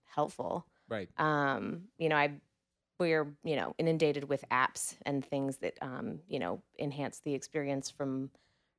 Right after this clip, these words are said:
Speaker 1: retail to service to all sorts of things. Um, so for me, I mean, personally right now, I'm seven months pregnant. So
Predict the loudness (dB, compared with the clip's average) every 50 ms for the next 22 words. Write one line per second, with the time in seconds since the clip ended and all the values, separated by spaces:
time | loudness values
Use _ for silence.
0 | _ -8 -6 -6 -4 -2 0 0 2 0 0 -2 -6 -8 -8 -4 -2 -2 -2 -2
1 | -4 -4 -2 -2 -2 -2 -2 -2 -6 -6 -6 -8 -10 -6 -6 -4 -4 -4 -6 -8
2 | -12 -10 -8 -6 -4 -4 -4 -6 -8 -8 -10 -10 -10 -8 -2 4 4 6 6 6
3 | 4 2 0 -2 -4 _ -2 2 4 6 6 6 6 6 6 4 4 2 2 0
4 | 0 -4 -6 _ _ _ _ _ _ -4 -4 -2 -2 -4 -6 -6 -6 -6 -4 -4
5 | -2 -2 -2 -2 -2 -4 -4 -6 -8 _ _ _ _ _ _ _ _ _ _ _
6 | _ _ -6 -4 -2 -2 0 -2 -2 -2 -4 -6 -6 -6 -4 -4 -4 -2 0 0
7 | 2